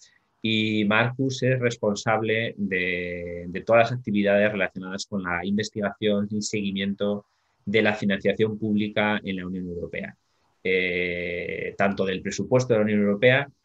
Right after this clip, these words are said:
como de otros, eh, orígenes, ¿no? Como pueden ser los fondos europeos de inversiones,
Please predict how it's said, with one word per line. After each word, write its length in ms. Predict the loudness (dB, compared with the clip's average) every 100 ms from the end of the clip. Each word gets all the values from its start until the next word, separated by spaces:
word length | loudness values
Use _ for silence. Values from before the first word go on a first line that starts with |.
| _ -2
como 280 | 2 4
de 100 | 4
otros, 560 | 4 4 6 6 2 -4
eh, 560 | -2 -2 -2 -2 -4 -2
orígenes, 580 | 2 2 2 2 0 0
¿no? 160 | -2 0
Como 240 | -2 0
pueden 220 | 0 0
ser 160 | -2 -2
los 160 | -4
fondos 320 | -2 0 0 0
europeos 400 | -2 0 0 -2
de 80 |
inversiones, 640 | -4 -6 -2 -2 -2 -6